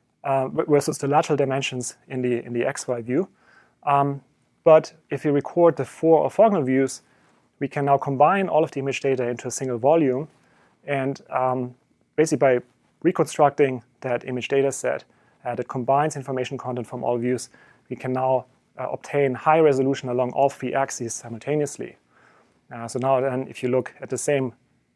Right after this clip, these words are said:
uh, image volume, basically with this four-view imaging strategy, you can see it's much crisper, um, with particularly higher axial resolution. Um,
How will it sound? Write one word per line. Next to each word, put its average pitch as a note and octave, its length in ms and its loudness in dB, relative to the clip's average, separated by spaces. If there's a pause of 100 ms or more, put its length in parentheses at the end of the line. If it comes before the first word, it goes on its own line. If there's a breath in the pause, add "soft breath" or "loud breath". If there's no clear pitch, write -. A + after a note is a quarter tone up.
(220)
uh, B2+ 300 0
image D#3 280 2
volume, C3 500 4 (220)
basically C#3+ 220 -2
with B2 100 0
this A#2+ 140 -4
four-view B2+ 340 2
imaging C3 300 -2
strategy, C#3+ 380 0
you A#2+ 80 0
can A2+ 100 -8
see B2+ 160 -4
it's A#2 140 -4
much A2+ 180 -10
crisper, C#3+ 480 -2 (420 soft breath)
um, A#2 220 -8
with A2 160 -18 (260)
particularly B2+ 340 -2
higher B2+ 220 2
axial B2+ 320 0
resolution. D3+ 560 -2 (600 soft breath)
Um, B2+ 360 0